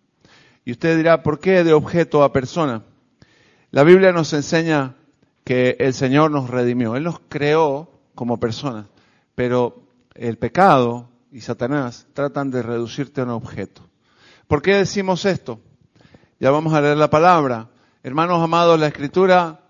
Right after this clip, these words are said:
nos enseña que el diablo trata de esclavizarte, que el diablo trata de,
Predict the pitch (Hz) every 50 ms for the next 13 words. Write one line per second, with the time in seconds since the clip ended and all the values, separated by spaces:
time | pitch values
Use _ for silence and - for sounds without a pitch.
0 | _ _ _ - 135 131 120 - 143 139 - 175 175 175 170 160 127 139 131 131
1 | 143 156 156 156 147 143 143 143 143 147 143 147 139 135 131 127 120 - - 127
2 | 117 110 113 110 - - 113 104 95 95 - - - - _ _ _ _ _ _
3 | _ _ _ - 123 123 120 120 120 143 143 147 147 143 139 143 135 139 139 139
4 | 139 143 135 131 127 123 117 110 - _